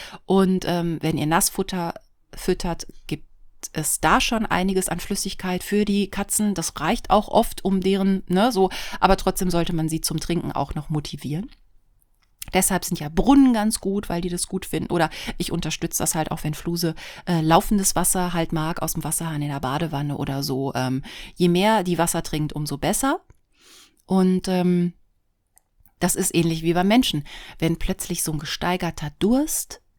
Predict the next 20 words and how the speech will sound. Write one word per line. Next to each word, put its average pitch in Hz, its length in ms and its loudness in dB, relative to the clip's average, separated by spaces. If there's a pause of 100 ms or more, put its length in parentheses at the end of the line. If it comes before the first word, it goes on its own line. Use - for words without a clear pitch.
(140)
kommt, 156 480 0 (300)
kann 180 180 2
das 185 220 0
halt 202 180 0
auch 185 220 0
ein 175 80 -2
Zeichen 185 640 -2 (140)
bei 160 120 2
der 160 120 -2
Katze - 380 -8
auch - 180 2
für 180 160 -2
Diabetes 170 580 -2
sein 202 400 0
oder 190 640 2
für - 200 -2
Probleme 180 440 0
mit 180 160 0
den 190 160 2
Nieren. 220 380 0